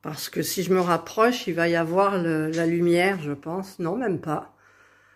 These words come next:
Voilà, donc là, bah, écoutez, c'est terminé. On voit pas trop les demi-centimètres de différence pour le noir. Je suis contente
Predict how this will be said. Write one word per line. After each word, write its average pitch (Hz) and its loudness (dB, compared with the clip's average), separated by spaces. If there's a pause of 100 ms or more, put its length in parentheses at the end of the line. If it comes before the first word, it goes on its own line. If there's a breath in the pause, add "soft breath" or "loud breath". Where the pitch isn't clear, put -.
(140 soft breath)
Voilà, 262 6
donc 240 0
là, 262 2
bah, 254 4
écoutez, 226 0
c'est 226 -2
terminé. 202 2
On 240 4
voit 180 2
pas 208 6
trop 208 0
les 170 2
demi-centimètres 180 -2
de 151 0
différence 156 -4 (520 soft breath)
pour 214 6
le 185 6
noir. 165 2 (840 soft breath)
Je 262 -4
suis 359 4
contente 415 4